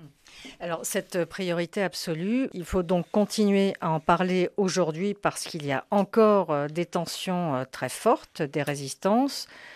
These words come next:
une montée de l'antisémitisme, vous en avez parlé. Moshe Levin,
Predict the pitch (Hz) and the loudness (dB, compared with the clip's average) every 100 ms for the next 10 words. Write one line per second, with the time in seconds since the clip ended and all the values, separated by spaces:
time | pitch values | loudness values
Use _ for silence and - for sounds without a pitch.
0 | - - - _ - 147 160 185 - 226 | -20 -20 -20 _ -8 -2 0 0 2 2
1 | 170 147 147 151 175 - 160 147 - 240 | 2 -2 -2 -4 -8 -6 -4 -6 -4 -4
2 | 311 - 175 156 160 165 151 151 - 135 | -4 -4 -6 -6 -4 -2 -4 -4 -4 -4
3 | 156 214 302 - - - - - 202 202 | -2 -2 -2 -8 -20 -20 -20 -14 -2 0
4 | 190 208 170 190 285 | 2 2 0 0 -2